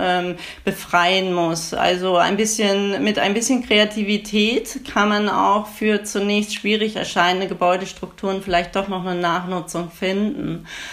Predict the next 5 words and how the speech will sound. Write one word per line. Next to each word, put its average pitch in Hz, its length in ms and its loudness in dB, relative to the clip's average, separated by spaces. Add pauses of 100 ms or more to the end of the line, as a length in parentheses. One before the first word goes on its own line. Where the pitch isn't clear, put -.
(260)
Also, 175 840 2
ähm, 180 640 0 (300)
was 175 160 -4
weiß 196 140 2
ich, - 340 -4